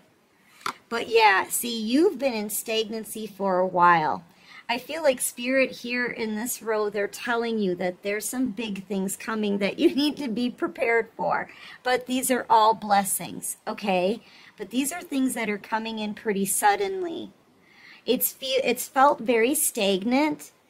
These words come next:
okay? But now is when you start moving into your new future,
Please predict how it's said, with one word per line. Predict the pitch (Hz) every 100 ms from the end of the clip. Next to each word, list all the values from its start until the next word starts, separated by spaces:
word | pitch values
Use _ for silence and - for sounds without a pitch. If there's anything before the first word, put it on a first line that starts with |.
| _ - -
okay? | 233 226 240 262
But | 254 226 226
now | 214 202 196 247 254
is | 247 247 226
when | 233 226 220 208
you | 220 233
start | - 233 226
moving | 226 226 233 214 202
into | - 214 214 220
your | 196
new | 202 196 185
future, | - 226 202 - - -